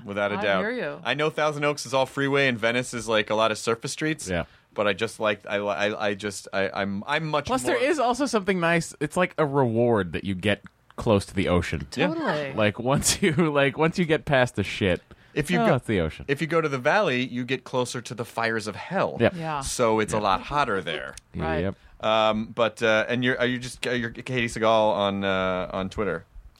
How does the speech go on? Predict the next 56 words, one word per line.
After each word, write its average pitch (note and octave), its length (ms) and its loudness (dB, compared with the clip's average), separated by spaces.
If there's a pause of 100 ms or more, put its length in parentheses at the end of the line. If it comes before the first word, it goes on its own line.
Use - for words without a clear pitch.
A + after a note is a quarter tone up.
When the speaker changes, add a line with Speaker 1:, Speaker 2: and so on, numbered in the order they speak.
(220)
Speaker 2:
I'm E3+ 300 0
Katie F#3+ 360 0
Lou E3+ 220 4
S. C3+ 460 0 (260)
Or G#2+ 100 -2
Speaker 1:
Katie, D3+ 180 2
Speaker 2:
I - 40 0
think - 120 -8
you C#3+ 60 2
Speaker 1:
oh. - 80 4
Speaker 2:
can, C#4 160 -6 (360)
you D4+ 80 -8
know, D#4+ 60 2
I D#4 100 2
think F4+ 260 -4
you G#4+ 80 2
can D#4+ 180 0
get G#3+ 240 4
to F#3 100 -4
me F#3 200 2
by D#3+ 140 2
Katie D3+ 300 -2
Seagal. C#3 600 -2 (100)
I A#3 100 -2
should D#4 180 -6
make C#4 160 -4
sure. G3+ 480 -2
I'm B3 80 2
Speaker 3:
I'll - 60 -2
tell A2+ 160 -2
Speaker 2:
pretty G2 120 2
Speaker 3:
you F2+ 40 2
what F2 80 2
Speaker 2:
sure D#2+ 40 0
Speaker 3:
you E2+ 100 0
are E2 80 0
Speaker 1:
We E2 80 2
should E2 100 -2
Speaker 3:
right E2+ 80 -2
Speaker 1:
make F2 160 2
Speaker 3:
now. E2+ 60 -2
Speaker 1:
sure C#3 180 0
so B2 140 -8
we A2+ 100 -4
give G2 160 -8
people A2 240 -10
the G2+ 80 -6
right G2 160 -2
information. F#2 400 -2
Speaker 2:
Yeah, E3+ 120 2
I'm B3 200 -6
pretty D#4+ 240 -8
sure. A#3+ 280 -6
Speaker 3:
Katie E3 320 2
Lou C3 300 4
S. E2 540 -4